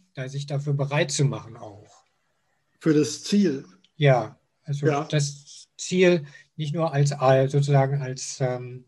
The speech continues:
Speaker 1: vor sich hingestelltes Ziel, als ausgesprochenes Ziel zu haben, sondern, äh, es für sich, sich auch als Erlebtes zugänglich zu machen.
Speaker 2: Richtig,
Speaker 1: Das, oder man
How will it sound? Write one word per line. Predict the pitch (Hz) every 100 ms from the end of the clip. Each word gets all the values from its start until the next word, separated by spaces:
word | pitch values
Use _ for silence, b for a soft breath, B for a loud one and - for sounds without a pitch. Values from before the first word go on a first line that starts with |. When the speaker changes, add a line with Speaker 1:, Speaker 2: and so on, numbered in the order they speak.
| _
Speaker 1:
vor | - 143
sich | 143
hingestelltes | 196 214 214 - 185 190 170 -
Ziel, | 196 196 190 185
als | 135 127 - - -
ausgesprochenes | 143 156 175 190 - 170 165 165 143 -
Ziel | 175 175 143 B B B B
zu | -
haben, | 147 151 151
sondern, | 147 147 147 143 - -
äh, | 151 135 143 143
es | 143 - - - - _ _
für | _ 147
sich, | 139 143 143 -
sich | 147 139
auch | 143 139 170
als | 151 - 139 139
Erlebtes | 143 165 180 160 143
zugänglich | 196 170 131 113 104
zu | -
machen. | 110 101 - - - B -
Speaker 2:
Richtig, | 165 139 156
Speaker 1:
Das, |
oder | 165
man | 147